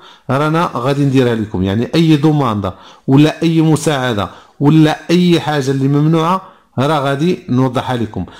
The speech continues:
حاجة اللي بغي نزيد نوضحها بخصوص التنقل ما بين الجهات، هو ما قالهاش، قال لك راه حنا باقيين تنتناقشوا مع الجهات في الطريقة، ولكن قال يعني هما يوصون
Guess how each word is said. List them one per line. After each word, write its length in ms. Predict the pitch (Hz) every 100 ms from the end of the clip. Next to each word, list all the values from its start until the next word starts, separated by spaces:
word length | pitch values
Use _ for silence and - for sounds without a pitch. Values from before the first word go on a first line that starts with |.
| -
حاجة 360 | - 208 226 240
اللي 140 | 214
بغي 180 | 165 175
نزيد 240 | 160 165
نوضحها 400 | 160 156 147 -
بخصوص 1040 | 202 190 - - 131 131 160 147 175 - 131
التنقل 580 | - - 165 160 151
ما 120 | 139 139
بين 180 | 143
الجهات، 500 | 147 135 151 180 247 - - - -
هو 200 | 156 196
ما 100 | 180
قالهاش، 460 | 165 165 156 208 165
قال 120 | 165
لك 120 | 156
راه 80 | 143
حنا 220 | 123 170
باقيين 380 | 151 180 180 160
تنتناقشوا 600 | 156 131 151 143 - 123 - - - -
مع 120 | 123
الجهات 440 | 143 143 170 226 - - _
في 80 | -
الطريقة، 640 | 170 175 160 147 139 92 -
ولكن 580 | 135 175 190 185 147 147
قال 200 | 117 90 - _ _
يعني 260 | 123 131 147
هما 240 | 143 196
يوصون 640 | 170 185 185 - 190 208